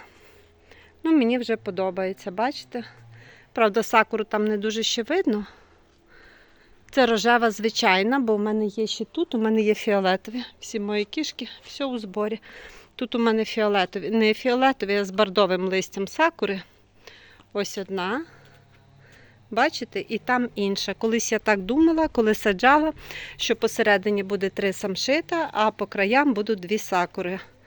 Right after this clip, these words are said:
І так вони і є. Дивіться, який вітер був, що мені всю розвалив, ем, троянду. Ось,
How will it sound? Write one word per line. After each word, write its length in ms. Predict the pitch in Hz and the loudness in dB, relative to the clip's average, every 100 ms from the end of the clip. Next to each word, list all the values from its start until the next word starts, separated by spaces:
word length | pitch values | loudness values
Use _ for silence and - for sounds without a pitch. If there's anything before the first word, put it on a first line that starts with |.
| - - - - - | -20 -20 -20 -18 -4
І 160 | 247 | -2
так 240 | - 233 269 | 2 2 2
вони 280 | 208 208 214 | -2 -2 0
і 140 | 226 202 | 0 0
є. 280 | 175 180 180 | -2 -2 -4
Дивіться, 400 | 214 196 208 - | -6 -4 -4 -4
який 220 | 196 208 | -4 -2
вітер 300 | 196 196 190 | -2 -2 -6
був, 220 | 190 254 254 | -6 -6 -6
що 200 | - 202 | -8 -8
мені 340 | 202 208 220 - _ - - - - - - | -6 -6 -6 -10 _ -20 -20 -20 -20 -20 -16
всю 300 | - 262 247 | -8 -4 -2
розвалив, 580 | 208 190 190 214 220 - - - - - - 214 | -2 -4 -2 -2 -2 -6 -14 -16 -18 -20 -12 -4
ем, 760 | 202 196 190 190 190 196 190 185 - _ _ _ - | -2 -2 -2 -2 -2 -4 -6 -10 -20 _ _ _ -2
троянду. 520 | 185 180 170 180 190 _ - | 2 2 2 -2 -10 _ -4
Ось, 300 | 196 180 | -2 -2